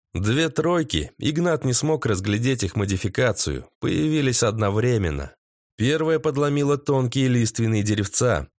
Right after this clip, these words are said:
сходу выстрелив осколочно-фугасным. Второй танк выкатился за изгиб поселка, замер, лязгнув гусеницами. И его пушка тоже рявкнула с дистанции прямой наводки, разметав позицию сорокопятки.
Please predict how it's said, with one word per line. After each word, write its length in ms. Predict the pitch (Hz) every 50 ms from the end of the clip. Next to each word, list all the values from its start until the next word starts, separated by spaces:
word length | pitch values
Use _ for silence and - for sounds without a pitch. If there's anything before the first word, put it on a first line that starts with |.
| _ -
сходу 500 | - - - - 160 180 170 143 139 135
выстрелив 580 | 135 143 143 135 - 131 123 123 123 123 -
осколочно-фугасным. 1300 | 123 110 - - - - 135 127 120 110 - 123 107 - - 110 104 117 127 123 104 - - 87 73 65 - _ _ _ _
Второй 480 | _ - - - 101 98 101 123 160 160
танк 340 | - - 160 151 143 139 -
выкатился 580 | 147 151 147 139 147 127 - 135 127 - 143
за 200 | 120 110 117 117
изгиб 340 | 113 104 107 117 131 120 -
поселка, 640 | - 107 95 - - 143 156 151 120 90 - - 78
замер, 540 | 76 85 95 127 147 147 143 135 139 127 131
лязгнув 520 | 139 131 127 110 95 104 110 104 98 98
гусеницами. 880 | 104 127 147 139 127 - 110 92 82 76 - - 76 71 67 65 - - _ _ _ _ _ _ -
И 80 | 85
его 340 | 92 101 143 160 160 160 151
пушка 440 | - - 156 165 156 135 - 135 135
тоже 400 | - - 151 147 131 117 120 117
рявкнула 600 | 127 143 147 143 127 - - 123 123 123 120 120
с 60 | 110
дистанции 680 | 107 120 117 - - - 139 131 123 113 - - 117 101
прямой 360 | - 107 104 113 123 123 117
наводки, 560 | 107 95 90 95 123 147 135 120 - - 90
разметав 640 | 80 87 98 107 131 151 147 - - 151 143 -
позицию 600 | - - 127 117 110 117 120 110 104 - - 104
сорокопятки. 1000 | 95 - 104 95 92 85 - 87 82 - 120 113 98 87 - - - 71 - -